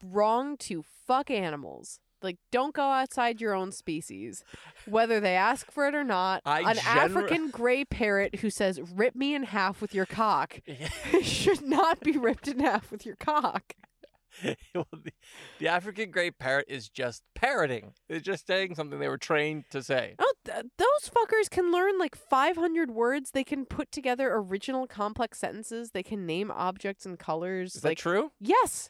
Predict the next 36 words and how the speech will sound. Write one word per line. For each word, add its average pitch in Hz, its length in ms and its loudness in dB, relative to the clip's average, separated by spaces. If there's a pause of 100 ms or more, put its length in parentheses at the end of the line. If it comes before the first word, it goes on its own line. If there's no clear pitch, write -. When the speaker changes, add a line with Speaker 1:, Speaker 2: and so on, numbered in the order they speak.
(120)
Speaker 2:
Then 427 200 0
maybe 480 300 4
the 480 80 -4
parrot 508 380 4
should 466 200 0 (140)
get 453 120 -4
dicked 453 320 2 (100)
<laughs> 403 120 6
down. - 160 2 (100)
<laughs> - 100 -14
I - 340 -8
don't 359 640 0
know. - 340 4 (880)
I 233 140 4
don't 311 240 2
think 196 240 2
it's 554 260 -2
true 339 240 2
what 170 160 4
you're 131 140 -4
saying. 587 520 2 (300)
<laughs> 587 100 0 (720)
But, - 160 2 (1300)
but 233 280 2 (420)
I, 226 200 0
I 196 40 2
don't, 202 240 2
I 180 60 4
don't, 160 320 0
I 160 80 -2
don't 170 80 -2
think 170 120 -4
that's 165 180 -6
true. - 260 -2 (340)
But 220 80 2
again, 208 440 0